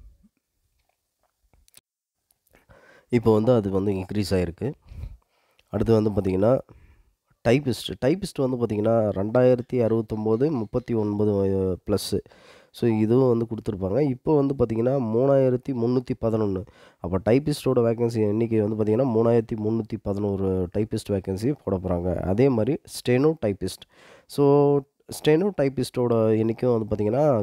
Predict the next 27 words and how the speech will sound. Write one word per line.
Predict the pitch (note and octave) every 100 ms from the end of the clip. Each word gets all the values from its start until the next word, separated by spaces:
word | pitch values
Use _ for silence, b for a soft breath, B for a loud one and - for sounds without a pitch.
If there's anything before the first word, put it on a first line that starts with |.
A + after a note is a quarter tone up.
| F#2+ E2+ - - - F#2
உயர்ந்திருக்கு. | G#2 A2 A2 G2+ F#2+ D3+ - b b b b b _ _
ஆயிரத்தி | G#2+ B2+ D#3 C#3+
நூத்தி | C#3+ B2+ B2+
எழுபத்தி | A#2 A2+ B2 A2+ A2
ஆறு | G2
போஸ்டிங்கு. | F#2 G2+ - F#2+ F2+ - _ - _ _
அடுத்து | A2+ C#3+ D3+
வந்து | C3
பார்த்தீங்கன்னா, | B2 A2+ A2 B2
ஸ்டோர் | D3+ - B2 B2+ -
கீப்பர். | - A#2 - A2 -
இது | G#2+ G#2
வந்து | A2 A#2+
ஒரு | G#2 G2+ G#2
போஸ்டிங் | G2 - F#2+
இருக்கு. | F2+ F#2 D#3 B B B B
So, | - G#2+
டோட்டலா | A#2 D#3 E3+ E3
வந்து | D3 C#3
பார்த்தோம் | C3 A#2 A#2+
அப்படின்னா, | G#2 A2 A2 C#3+ D#3+ - _ _
லாஸ்ட் | F#2 G2+ A#2+ D#3+ -
டைம் | - D3+ E3+
வந்து | C3+ A#2+ C#3+
நோட்டிஃபிகேஷன் | B2 C#3 C#3+ B2+ A#2 A2 G2+
வெளியே | G2 A#2
வரும்போது | A#2+ A2 G#2 G2+ A#2